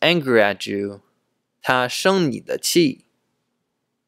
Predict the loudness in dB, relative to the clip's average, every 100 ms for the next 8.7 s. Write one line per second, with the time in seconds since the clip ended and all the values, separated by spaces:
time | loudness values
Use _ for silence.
0 | _ _ _ _ _ _ _ _ _ _
1 | -20 _ _ _ _ _ 4 8 8 6
2 | 4 4 2 -6 _ -8 -2 2 2 2
3 | -6 -10 -10 -14 _ _ _ _ _ -12
4 | -8 -2 2 2 2 _ -16 -14 -14 _
5 | _ _ _ _ _ _ _ _ -6 -2
6 | 4 4 4 -4 _ -18 -16 -16 _ _
7 | _ _ _ _ _ _ 2 6 8 8
8 | 6 2 4 4 2 -6